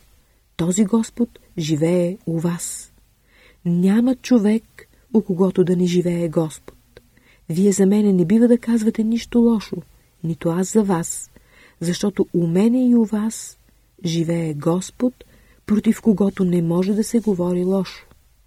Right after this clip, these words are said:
Той, дето сте дошли да ме слушате, показва, че Господ е дошъл у вас. Това, което ви говоря, не е нещо ново. Вие го имате в себе си от векове.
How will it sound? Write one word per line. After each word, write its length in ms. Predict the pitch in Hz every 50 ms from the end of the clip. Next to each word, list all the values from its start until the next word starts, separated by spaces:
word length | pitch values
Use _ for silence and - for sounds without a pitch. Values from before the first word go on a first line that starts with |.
| _ _ _ _ _ _ _ _ _ _
Той, 180 | _ 202 214 202
дето 240 | 165 202 196 - 190
сте 180 | - - 180
дошли 240 | 180 180 - - 202
да 100 | 180 185
ме 120 | 170 165 175
слушате, 600 | - - 202 220 - - 240 - - 269 285 285 _ _ _ _ _ _ _ _ _ _ _ _
показва, 680 | - 160 - - - 165 170 185 175 185 196 240 247 247 - _ _ _ _ _
че 140 | - - 165
Господ 540 | 151 139 165 170 180 - - _ - 240 - _ _ _ - _
е 80 | 190 185
дошъл 460 | - 170 156 - - 165 165 165 165
у 40 | 160
вас. 560 | 156 151 151 143 - - - - - - _ _ _ _ _ _ _ _ _ _ _ _ _ _ _ _ _ _ _ _ _ _ _ _ _ _ _ _ _ _ _ _ _ _ _ _ _ - - - - - - - _ _ _
Това, 220 | 254 254 294 339 -
което 260 | - 330 330 - 277
ви 100 | 262 254
говоря, 440 | 208 220 226 214 254 285 269 254 233
не 220 | 214 220 247 277
е 40 | 302
нещо 380 | 302 294 294 285 - - 254 247
ново. 440 | 233 254 254 247 208 - 156 - - -
Вие 200 | - 202 220 220
го 140 | 185 196 196
имате 300 | 214 214 214 196 - 190
в 80 | -
себе 300 | - - - 214 226 208
си 300 | 202 - - - 190 190 - _ - - _ _
от 180 | 170 151 - 160
векове. 560 | 151 165 143 - - 156 151 180 196 196